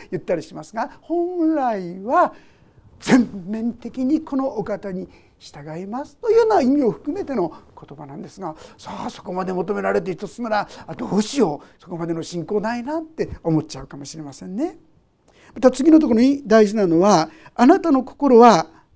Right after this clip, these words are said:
心で神はイエスを死者の中からよみがえらせてくださった。ここなんです。神は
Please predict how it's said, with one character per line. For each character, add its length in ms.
心 340
で 280
神 280
は 140
イ 140
エ 100
ス 160
を 80
死 120
者 100
の 140
中 180
か 120
ら 100
よ 180
み 180
が 160
え 80
ら 100
せ 140
て 80
く 100
だ 120
さ 100
っ 100
た。 160
こ 120
こ 100
な 120
ん 60
で 100
す。 100
神 380
は 400